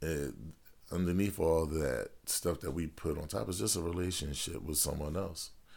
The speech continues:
your connection to another human being. And I'm glad that my connection with her is such in a way that she still enjoys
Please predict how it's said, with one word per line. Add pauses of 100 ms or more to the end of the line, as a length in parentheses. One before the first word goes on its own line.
(180)
your
connection
to
another
human
being. (720)
And
I'm
glad
that
my
connection
with
her
is
such
in
a
way
that
she
still (140)
enjoys